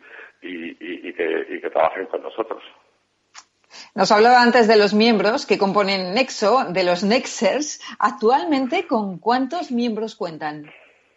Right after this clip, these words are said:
Speaker 1: Mira, Nexo es una empresa reciente. Nexo lleva unos, eh, unos meses, eh, fue el año pasado, pero la plataforma en sí lle-, llevamos, eh,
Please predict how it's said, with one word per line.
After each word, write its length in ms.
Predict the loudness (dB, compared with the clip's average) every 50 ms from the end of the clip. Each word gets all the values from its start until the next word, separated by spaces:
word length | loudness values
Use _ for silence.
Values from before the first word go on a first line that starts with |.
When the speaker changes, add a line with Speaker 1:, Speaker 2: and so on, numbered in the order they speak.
| _ _ _ _ _
Speaker 1:
Mira, 240 | -4 -2 0 0 0
Nexo 800 | 0 -2 -4 -2 0 2 4 4 6 6 6 6 6 6 4 4
es 120 | 2 0
una 120 | -2 -2 -2
empresa 320 | -2 -2 -2 -2 0 0
reciente. 640 | 0 0 -2 0 -2 -2 -2 -4 -4 -4 -4 -4 -6 -10 -12
Nexo 280 | -10 -10 -8 -6 -6 -4
lleva 180 | -2 0 0
unos, 280 | 0 0 0 -2 -4 -4 -8 -10 -8
eh, 260 | -4 -2 -2 -2 -4 -6 -12 -20 -20 _ _ -10
unos 340 | -8 -6 -4 -4 -4 -2 -2
meses, 440 | -2 -2 0 0 2 2 2 2 0 -2
eh, 160 | -6 -6 -6 -6
fue 100 | -6 -6
el 80 | -6 -6
año 200 | -6 -8 -8 -10
pasado, 540 | -10 -8 -4 0 2 2 4 2 2 0 -4 -12 -20 -20 -20 _ _ _ _ _
pero 380 | 0 0 0 2 0 0 2
la 160 | 2 2 2 2
plataforma 600 | 2 0 0 0 -2 0 0 0 0 2 0 -2
en 100 | -2 -4 -6 -4
sí 300 | -2 -2 0 -2 -2 0
lle-, 280 | 2 2 2 0 -2 -2
llevamos, 520 | 0 2 2 2 2 0 0 -2 -4 -8 -12 -12
eh, 480 | -12 -10 -10 -10 -10 -12 -12 -14 -16